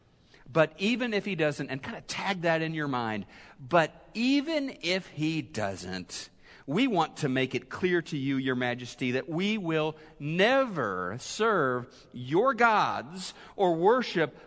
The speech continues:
the gold statue that you have set up. Now, put some context around this.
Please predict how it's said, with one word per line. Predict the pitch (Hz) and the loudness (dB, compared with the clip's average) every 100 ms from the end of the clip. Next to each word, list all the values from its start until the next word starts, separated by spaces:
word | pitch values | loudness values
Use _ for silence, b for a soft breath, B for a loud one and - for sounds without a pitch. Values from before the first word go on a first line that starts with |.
| B | B
the | 131 156 | -2 -2
gold | 143 143 196 247 208 | 0 2 2 2 -4
statue | - 269 277 - - 117 101 117 | 0 2 2 0 -8 -4 -4 0
that | 147 - | -2 -2
you | 139 226 247 | -6 -4 0
have | 208 226 | 0 0
set | - 226 226 | -2 -2 -2
up. | 240 - - - _ _ _ - - - _ - b b b b b b b b b - _ - - | -4 -6 -12 -20 _ _ _ -20 -20 -20 _ -20 b b b b b b b b b -20 _ -20 -10
Now, | - 170 | 2 2
put | - 277 | 4 -2
some | 233 175 | -2 -2
context | 196 208 196 160 - | 2 2 2 -2 -2
around | 147 120 110 | -4 -2 -2
this. | 92 - | -4 -8